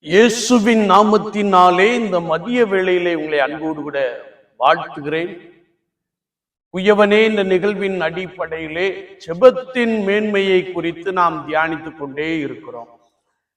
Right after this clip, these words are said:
இன்றைக்கும் சங்கீதம் நூற்று நாற்பத்தி மூன்று பதினொன்றை நாம் வாசிக்கின்ற போது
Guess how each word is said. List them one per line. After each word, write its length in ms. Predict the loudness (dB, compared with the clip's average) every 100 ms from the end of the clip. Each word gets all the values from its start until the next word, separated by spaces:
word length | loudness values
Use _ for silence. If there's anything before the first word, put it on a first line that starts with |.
| _ _ _
இன்றைக்கும் 600 | -6 0 0 0 -4 -4
சங்கீதம் 720 | -4 -4 -2 -4 -2 -2 -2
நூற்று 380 | -4 -4 -6 -2
நாற்பத்தி 720 | 4 4 2 -2 -6 -6 -6
மூன்று 460 | -4 -4 -4 -4
பதினொன்றை 680 | -2 -2 -2 -2 -2 -2 -2
நாம் 280 | 0 -2 0
வாசிக்கின்ற 600 | -2 -4 -12 -10 -6 -6
போது 540 | -4 -6 -4 -6 -8